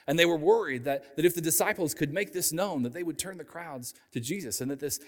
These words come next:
this deception of fooling people into thinking that Jesus had risen from the dead would draw more people away from the religious leaders, would draw more people to Jesus. This last deception would be worse than the first,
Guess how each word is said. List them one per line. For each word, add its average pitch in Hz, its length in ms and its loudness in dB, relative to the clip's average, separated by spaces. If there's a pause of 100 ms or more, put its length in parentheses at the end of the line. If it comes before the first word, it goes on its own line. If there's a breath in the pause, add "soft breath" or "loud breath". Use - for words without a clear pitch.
(140)
this 151 160 2
deception 123 580 0
of 90 140 -8
fooling 185 340 -2
people 139 300 -6
into 123 160 -4
thinking 151 460 -12 (400 soft breath)
that 120 100 2
Jesus 143 260 -2
had 123 140 -2
risen 147 180 -6
from 135 140 -10
the 131 80 -6
dead 139 200 -2
would 143 160 -6
draw 165 380 -2
more 175 220 -6
people 156 300 0
away 143 200 2
from 151 180 -10
the 147 60 -10
religious 131 580 -6
leaders, 101 240 -8 (240 loud breath)
would 151 140 2
draw 143 340 2
more 170 360 -2
people 104 520 -8 (580)
to 180 140 0
Jesus. 131 680 -6 (3000)
This - 160 -2
last 120 220 2
deception 104 480 -4
would 90 100 -14
be 90 300 -12
worse 107 300 -6
than 87 160 -14
the 85 60 -16
first, - 540 -14